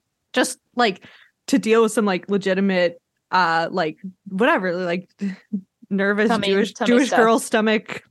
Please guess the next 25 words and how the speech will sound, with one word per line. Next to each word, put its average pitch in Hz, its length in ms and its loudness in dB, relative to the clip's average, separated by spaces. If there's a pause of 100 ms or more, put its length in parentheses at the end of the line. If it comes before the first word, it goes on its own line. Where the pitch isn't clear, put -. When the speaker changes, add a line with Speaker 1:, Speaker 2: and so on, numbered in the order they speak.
Speaker 1:
problems. 185 680 -2
<laughs> 285 60 -4 (480)
Speaker 2:
Yeah. 240 180 4
Speaker 1:
Um, 233 160 0
and 254 200 2
she 254 480 -2
ended 240 200 2
up 302 100 0
being 277 160 0
this 247 220 -2
super, 202 500 -4
super, 190 360 -8
like, 180 220 -6
spiritual 175 640 -6
person. 185 400 -2
She 220 120 -4
was 190 100 -4
like, 185 120 -8
"Okay, 170 280 -6 (320)
before 202 240 -4
I 202 60 0
give 175 180 -8
you 180 60 -6
your, 180 260 -4
like, 156 220 -6